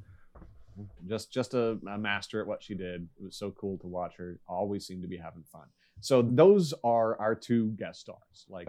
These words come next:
we move forward. They were going, as they often do, from one place to another when their plans suddenly changed, having received a distress call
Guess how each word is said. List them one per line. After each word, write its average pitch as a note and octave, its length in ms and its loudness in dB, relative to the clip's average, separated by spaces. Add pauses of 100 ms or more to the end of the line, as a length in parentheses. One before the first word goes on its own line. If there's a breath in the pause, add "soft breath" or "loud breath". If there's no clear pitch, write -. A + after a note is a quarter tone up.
(120)
we F#2+ 220 -8
move C#3 380 2
forward. C3+ 640 4 (220)
They F3 220 12
were G3 140 12
going, D3 440 8
as C#3 260 4
they B2 160 4
often B2+ 500 -2
do, F2+ 460 0
from G#2 160 0
one C#3+ 180 8
place A2 300 2
to G2 160 -2
another F2 560 -2
when G2+ 220 -4
their F2+ 100 -2
plans E3+ 440 10
suddenly A2 440 12
changed, F2 540 -2
having F#2+ 260 -2
received D#3+ 680 8 (680 soft breath)
a B2+ 240 8
distress E3 600 4
call F2+ 600 -2